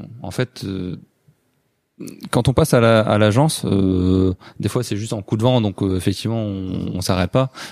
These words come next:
Euh, mais pour y avoir passé, euh, des petites journées, euh, comme ça,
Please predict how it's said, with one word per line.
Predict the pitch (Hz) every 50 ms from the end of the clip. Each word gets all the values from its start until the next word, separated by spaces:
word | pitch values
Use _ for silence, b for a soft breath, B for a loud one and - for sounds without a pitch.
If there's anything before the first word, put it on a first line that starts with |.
| B - 90
Euh, | 92 95 95 92 92 92 90 90 90 90 87 87 87 90 87 87 87 87 87 87 87 87 - -
mais | - 107 98 98 98 101 101 101
pour | 95 - _ - - 107 104 104
y | 101 101
avoir | 101 98 104 101
passé, | - 110 101 - - - 110 110
euh, | 107 101 92 92 92 90 90 90 90 90 90
des | 92 92 101
petites | 95 - _ - 113 104
journées, | 101 107 104 104 107 110
euh, | 107 101 98 95 95 95 92 92 92
comme | - 101 98
ça, | - 127 131 131